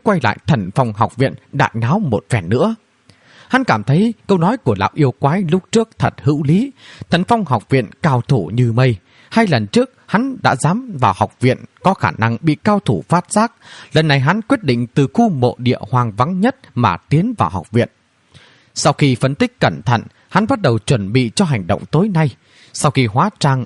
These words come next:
đã đi mua hơn sáu mươi cân bột tiêu và ớt cay. Màn đêm tĩnh lặng đầy những ánh sao, nhưng trong lòng một người đêm nay thật là không hề tĩnh lặng chút nào. Thần Nam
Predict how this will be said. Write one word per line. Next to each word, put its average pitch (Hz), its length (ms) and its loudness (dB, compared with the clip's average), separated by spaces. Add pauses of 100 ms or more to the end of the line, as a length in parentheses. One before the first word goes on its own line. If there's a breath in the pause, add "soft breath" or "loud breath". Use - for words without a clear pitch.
đã 139 160 0
đi 131 160 0
mua 117 240 0
hơn 120 240 -2
sáu 196 260 -2
mươi 226 160 0
cân 123 320 -2
bột 113 240 0
tiêu 147 240 2 (120)
và 98 240 0
ớt 196 200 -2
cay. 127 240 0 (540 loud breath)
Màn 165 160 2
đêm 226 180 2
tĩnh 233 320 -2
lặng 123 160 2 (100)
đầy 101 180 0
những 101 220 -4
ánh 196 200 -2
sao, 190 300 0 (260 soft breath)
nhưng 143 240 2
trong 127 240 -2
lòng 107 200 0 (100)
một 143 160 0
người 135 300 0
đêm 196 260 0
nay 196 200 0 (100)
thật 127 220 0
là 90 220 -2
không 123 260 -2
hề 98 140 -2
tĩnh 170 280 -4
lặng 131 120 -2 (100)
chút 220 200 -2
nào. 95 220 0 (1600 soft breath)
Thần 180 180 2
Nam 220 260 0